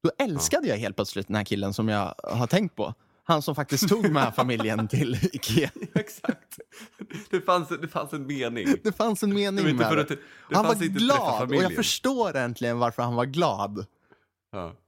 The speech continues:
Speaker 1: Det var ju förmodligen inte så att
Speaker 2: Lyckligaste.
Speaker 1: familjen ville bara åka till Ikea och handla en billig bo-, Billys bokhylla eller någonting sånt.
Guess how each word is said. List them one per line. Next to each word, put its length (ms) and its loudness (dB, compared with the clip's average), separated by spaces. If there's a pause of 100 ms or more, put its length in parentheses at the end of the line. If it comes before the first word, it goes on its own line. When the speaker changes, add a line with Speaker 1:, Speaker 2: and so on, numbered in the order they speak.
(1600)
Speaker 1:
Det 80 2
var 160 4
ju 60 0
förmodligen 300 2
inte 140 -4
så 120 4
att 220 0
Speaker 2:
Lyckligaste. 500 -10
Speaker 1:
familjen 520 2
ville 200 -2
bara 180 0
åka 320 -4
till 140 -4
Ikea 360 0
och 60 0
handla 340 0
en 120 -4
billig 240 0
bo-, 240 -4
Billys 300 -2
bokhylla 380 -2
eller 120 -2
någonting 280 -4
sånt. 300 -6